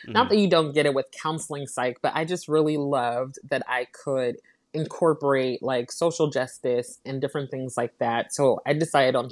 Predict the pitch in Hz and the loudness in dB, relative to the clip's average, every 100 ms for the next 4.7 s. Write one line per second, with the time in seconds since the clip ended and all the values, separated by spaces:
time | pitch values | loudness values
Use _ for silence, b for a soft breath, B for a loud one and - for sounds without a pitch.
0 | - 143 135 - 131 127 127 127 - B | -8 -6 -6 -6 -6 -6 -6 -12 -14 B
1 | B B - 165 170 165 180 196 185 170 | B B -2 2 2 2 0 0 0 0
2 | 160 143 143 - 147 151 139 165 135 135 | -4 -6 -12 -12 -6 -6 -4 -6 -6 -6
3 | 135 127 127 - 113 - - 92 - 165 | -6 -8 -8 -6 -8 -10 -10 -8 -8 -10
4 | - - 277 294 - - | -6 0 2 2 0 4